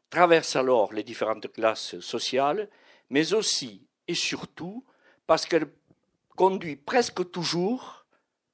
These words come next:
à désorganiser les solidarités traditionnelles les plus solides, à l'image de celles, par exemple, qui rendent possible les relations de voisinage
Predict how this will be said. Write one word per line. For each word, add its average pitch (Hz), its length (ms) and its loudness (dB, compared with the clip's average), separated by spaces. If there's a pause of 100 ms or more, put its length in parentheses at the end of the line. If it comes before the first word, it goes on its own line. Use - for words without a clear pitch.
(120)
à 127 100 0
désorganiser 175 880 2
les 143 100 -4
solidarités 131 640 -2
traditionnelles 117 800 -2
les 101 80 -6
plus 151 200 -6
solides, 147 580 -6 (500)
à 135 120 2
l'image 170 400 2
de 143 140 -2
celles, 143 260 2
par 131 180 4
exemple, 135 560 -4
qui 127 180 -4
rendent 143 280 2
possible 135 640 -2 (580)
les 147 160 4
relations 165 400 2
de 120 100 -2
voisinage 123 720 -8